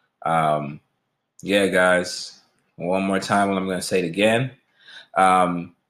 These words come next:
just be thankful for what you guys have. Keep working. Keep that motivation up. You know, if you're, if, if you haven't reached your goals yet, keep working, keep striving, keep looking for advice,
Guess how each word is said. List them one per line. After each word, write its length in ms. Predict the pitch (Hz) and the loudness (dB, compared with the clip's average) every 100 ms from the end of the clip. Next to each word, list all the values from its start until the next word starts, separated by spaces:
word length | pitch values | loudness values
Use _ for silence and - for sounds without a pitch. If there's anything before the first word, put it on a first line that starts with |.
| _ - | _ -8
just 300 | 95 120 123 | 2 2 2
be 100 | 123 | -2
thankful 420 | 117 117 120 117 | 0 -2 -2 -4
for 100 | 117 | -4
what 200 | 110 110 | -6 -4
you 80 | 110 | 0
guys 240 | 110 107 | 2 2
have. 460 | 110 107 107 104 - | 2 4 4 0 -10
Keep 320 | - 143 123 | -4 -2 0
working. 520 | 110 107 107 104 104 - _ - - - | 0 0 0 -4 -6 -10 _ -20 -18 -8
Keep 260 | - 143 | -2 0
that 160 | 127 104 | 2 2
motivation 640 | 104 107 98 101 101 101 | 2 2 2 0 -2 -4
up. 260 | 98 98 95 | 0 0 -2
You 80 | 95 | -4
know, 260 | 95 92 - | -2 -2 -2
if 220 | 104 - | -6 -4
you're, 200 | 101 98 | 0 2
if, 240 | 92 95 - - | 2 -2 -8 -10
if 160 | 101 | -6
you 100 | 110 | 0
haven't 180 | 113 113 | 4 4
reached 200 | 107 107 | 2 -2
your 100 | 104 | -2
goals 360 | 98 104 107 104 | 2 4 4 2
yet, 280 | 107 113 - - _ _ _ _ _ _ _ | 4 4 2 -8 _ _ _ _ _ _ _
keep 320 | - 127 110 | 0 0 2
working, 520 | 113 113 113 113 110 110 - - - - | 2 2 2 -2 -2 -6 -18 -20 -20 -4
keep 180 | 135 | -4
striving, 680 | - - 110 104 101 98 101 _ - | -2 0 2 2 0 -6 -8 _ -10
keep 220 | - 127 | -2 0
looking 260 | 117 117 | 0 0
for 220 | 113 104 95 | -2 -2 -2
advice, 580 | 90 101 101 98 - | 0 0 0 -4 -12